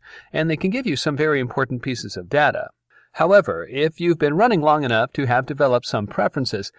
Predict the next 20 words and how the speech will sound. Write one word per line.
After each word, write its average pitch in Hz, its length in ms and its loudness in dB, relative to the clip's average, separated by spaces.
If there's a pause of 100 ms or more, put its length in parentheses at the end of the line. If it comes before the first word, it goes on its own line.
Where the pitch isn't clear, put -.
(260)
whether 135 220 0
you 117 140 0
like 117 300 2
Hoka's 127 460 -2
cushioned 135 420 -4
rocker, 123 580 2
Vasque's 123 600 -2
ruggedness, 127 600 -2
or 110 140 -4 (180)
Nike's, 131 640 -4
well, 107 260 -2 (280)
everything, 123 460 0 (260)
then 151 180 6
I 160 180 4
might 202 280 2
suggest 143 500 0
a 131 140 -2
cheaper 143 480 -4
alternative 120 560 0
first, 110 420 -2